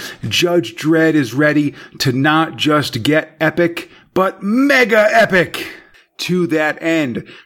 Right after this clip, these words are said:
this case file has not one, but two mega epics. And both two nearly six-month-long stories, The Cursed Earth and The Day the Law Died, also known as Judge Cal or Judge Caligula.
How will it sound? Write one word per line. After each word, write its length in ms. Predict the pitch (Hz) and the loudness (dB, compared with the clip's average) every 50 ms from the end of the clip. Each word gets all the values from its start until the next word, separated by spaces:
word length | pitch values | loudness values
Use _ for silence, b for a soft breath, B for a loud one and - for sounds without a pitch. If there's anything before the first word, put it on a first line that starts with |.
| B | B
this 200 | - 127 147 - | -2 -2 -2 -2
case 420 | - - - 156 156 147 135 - - | -4 -4 -2 -2 0 -2 -2 -4 -6
file 420 | - 160 151 143 147 147 143 143 | -4 -2 -2 0 0 0 -2 -2
has 400 | 131 135 147 147 143 131 - 113 | -2 -2 -2 -2 -2 -2 -4 -6
not 320 | 135 151 156 156 151 151 143 | -4 -2 -2 -2 -2 -4 -4
one, 420 | 139 147 151 156 156 156 151 143 | -4 -2 -2 0 0 -2 -2 -4
but 340 | - - 156 156 156 - - | -4 -2 -2 -4 -4 -6 -8
two 540 | - - - 185 233 247 254 254 247 226 180 | -6 -4 -2 0 0 0 2 2 2 0 0
mega 340 | 143 135 117 - 202 113 | 0 -2 -4 -4 -4 -4
epics. 600 | 113 113 - - 101 - - - - - - - B B B B B B B B - - | -4 -4 -4 -6 -10 -10 -10 -10 -10 -10 -10 -12 B B B B B B B B -12 -10
And 260 | - 107 113 117 - _ - | -8 -8 -8 -8 -12 _ -8
both 520 | 110 160 160 165 175 175 170 - - - | -4 -2 2 2 2 0 0 -4 -14 -16
two 380 | - - 160 165 165 160 156 151 | -10 -6 -2 -2 0 0 0 -2
nearly 480 | 139 139 143 156 160 160 156 156 147 | -2 -2 0 2 2 2 2 0 0
six-month-long 1040 | 127 - - - 156 151 147 - - 135 139 139 139 123 - 135 131 127 123 127 123 | -2 -4 -4 -2 -2 -2 -2 -4 -4 -2 -2 -2 -2 -4 -4 -4 -2 -2 -2 -2 -4
stories, 640 | 120 - - 131 113 101 95 90 - - - - B B B B B B - | -4 -6 -6 -6 -6 -6 -6 -6 -6 -6 -8 -10 B B B B B B -10
The 80 | - | -8
Cursed 440 | - - - 160 180 180 170 175 - | -4 -2 0 0 0 0 -2 -4 -4
Earth 380 | 175 160 156 160 165 151 - 151 | -2 0 0 0 0 -2 -4 -4
and 180 | 143 120 107 | -6 -4 -4
The 80 | 120 107 | -6 -6
Day 300 | 92 131 123 127 135 139 | -2 -2 0 0 0 0
the 100 | 143 143 | -2 -2
Law 320 | 135 131 127 127 131 135 | -2 0 0 0 0 0
Died, 540 | 123 107 139 127 127 131 127 131 131 127 127 - - | -2 -2 -2 -2 0 0 0 0 -2 -2 -4 -6 -4
also 440 | - 147 165 170 170 - - 147 135 | -2 -2 -2 -2 -2 -4 -4 -4 -2
known 480 | 120 131 127 123 120 123 123 120 117 B B B B | -2 -2 -2 -2 0 -2 -2 -4 -6 B B B B
as 240 | - 135 120 110 98 | -6 -6 -6 -6 -6
Judge 400 | - 156 151 151 160 160 - - | -4 -2 -2 -2 -2 -4 -4 -6
Cal 480 | - 135 143 139 135 135 131 131 131 | -6 -4 -4 -2 -2 0 0 -2 -2
or 240 | - - 135 139 135 | -2 -2 -2 -2 -2
Judge 380 | 117 - 135 120 123 117 113 - | -2 -2 -2 -2 -2 -4 -6 -6
Caligula. 640 | - 135 131 135 131 110 117 107 98 92 85 85 - | -4 -2 0 0 -2 -2 -4 -6 -6 -8 -10 -12 -14